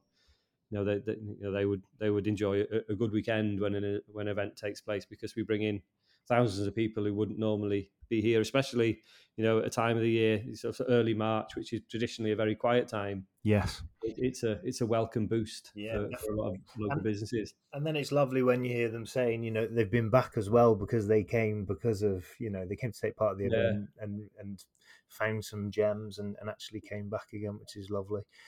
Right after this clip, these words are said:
Speaker 1: Yeah.
Speaker 2: You, um, yeah. Um, th-, just a point on those letters, all sorts of
Speaker 1: Yeah.
Speaker 2: things come up from that. So we, so we, we also do that for Shrewsbury, and, and, and it,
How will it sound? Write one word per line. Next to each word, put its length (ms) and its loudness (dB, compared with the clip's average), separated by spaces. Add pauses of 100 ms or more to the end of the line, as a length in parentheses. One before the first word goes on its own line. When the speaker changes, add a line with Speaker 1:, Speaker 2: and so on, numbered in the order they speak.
(260)
Speaker 1:
Yeah. 200 -2 (160)
Speaker 2:
You, 220 2
um, 360 2 (1500)
yeah. 280 -2 (540)
Um, 380 2 (920)
th-, 160 2 (200)
just 260 0
a 40 4
point 300 4
on 140 4
those 240 6
letters, 540 2 (160)
all 200 6
sorts 380 0
of 80 -2
Speaker 1:
Yeah. 60 -8
Speaker 2:
things 280 2
come 220 -4
up 160 -4
from 200 -6
that. 180 -10
So 140 -8
we, 240 -4
so 120 -10
we, 180 4
we 220 6
also 320 0
do 200 -8
that 200 -8
for 100 -20
Shrewsbury, 580 -10
and, 100 -12 (420)
and, 140 -8 (400)
and 100 -4
it, 160 -6